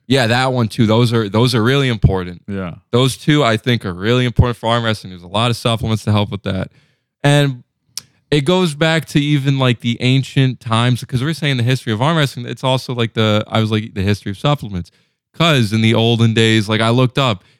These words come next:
Speaker 1: in your town, they have all these crazy traditions that all these people buy. Like, they buy all these, uh, superfoods from all these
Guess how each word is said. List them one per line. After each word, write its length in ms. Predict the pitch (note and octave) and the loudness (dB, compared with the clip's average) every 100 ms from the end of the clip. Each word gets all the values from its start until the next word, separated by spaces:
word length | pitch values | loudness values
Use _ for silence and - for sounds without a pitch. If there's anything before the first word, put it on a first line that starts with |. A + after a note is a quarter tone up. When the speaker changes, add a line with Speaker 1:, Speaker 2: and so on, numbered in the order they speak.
| - | -2
Speaker 1:
in 160 | A#2 | 2
your 160 | A#2+ A#2 | 2 0
town, 300 | - B2+ B2 | -2 -2 0
they 80 | A#2 | 0
have 140 | A2 | 2
all 120 | A2+ | 0
these 160 | A2+ G#2+ | 0 -2
crazy 440 | - A2 A#2+ A2+ A#2+ | -4 0 2 0 -4
traditions 560 | - A#2 B2 - A#2 | -4 0 0 0 -2
that 100 | G#2 | 0
all 140 | A2 A2+ | 2 2
these 160 | A2 | 0
people 340 | - A2+ G#2+ A2 | 0 2 0 0
buy. 240 | A#2+ A#2+ | 0 -2
Like, 200 | G#2 G2+ | -2 -2
they 100 | G2+ | -4
buy 180 | F#2+ G#2+ | -2 0
all 140 | A2+ | 0
these, 300 | A2 G#2+ F#2+ _ _ _ _ _ | 0 -6 -10 _ _ _ _ _
uh, 200 | - A2 G#2 | -2 2 2
superfoods 840 | - D3+ C3+ C3 A#2+ C3 B2+ B2 | 2 2 4 4 2 2 4 2
from 160 | - A#2 | -2 -2
all 140 | A#2 | 2
these 300 | A#2+ A2+ G2 | 2 2 -2